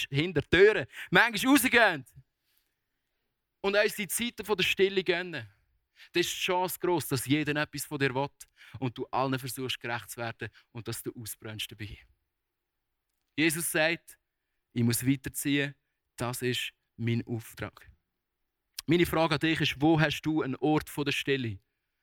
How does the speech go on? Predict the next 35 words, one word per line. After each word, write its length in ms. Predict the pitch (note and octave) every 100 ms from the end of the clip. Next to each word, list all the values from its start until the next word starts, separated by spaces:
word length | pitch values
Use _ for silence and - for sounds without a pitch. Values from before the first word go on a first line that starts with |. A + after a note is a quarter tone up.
| _ _ _ _ -
Oder 200 | C#3 C3+ A2+
wenn, 480 | D3+ G3 E3+ A#2 G#2 - _ _ _ -
vielleicht 220 | D3 -
auch 320 | B2+ C3+ B2+ - _ _ _ -
mal 300 | C3 C3 B2+
situativ 640 | D#3 - D#3 - D3+ -
denkt, 500 | D3 C#3+ - B2 A2
wenn 300 | E3 F#3 F#3 -
erst 580 | E3 D#3 - - - _ _ _ _ -
nimmst 260 | C#3 C3 -
du 60 |
das 100 | C#3
Hintertürli, 800 | B2+ D3 D3+ D3 C#3 B2+ A2 G#2+ - _ _ - - -
um 120 | C3+ -
all 240 | C#3 D3+
dem 260 | D3 C#3 C#3
zu 120 | -
entfliehen 580 | B2 - C3 C3 A2+ F#2+ _ - -
und 120 | B2+
eine 60 | A2+
gesunde 420 | - C#3+ D3 C3+
Distanz 500 | B2 - A#2+ B2 -
dazu 280 | A#2+ - B2
zu 40 |
bekommen. 360 | A2+ A#2+ G2 - _ - -
Wieder 220 | B2+ A#2+ - _ _ -
beim 120 | B2+
Vater 480 | - C#3+ - D3+ -
anzudocken 640 | C3+ B2+ - A#2 - -
und 180 | C3+ A#2
hören, 260 | A2+ A#2
was 160 | A#2+ A2+
ist 160 | G#2 - _ -
wirklich 500 | G#2+ C3+ C#3 - B2+
dran? 260 | A2+ G2+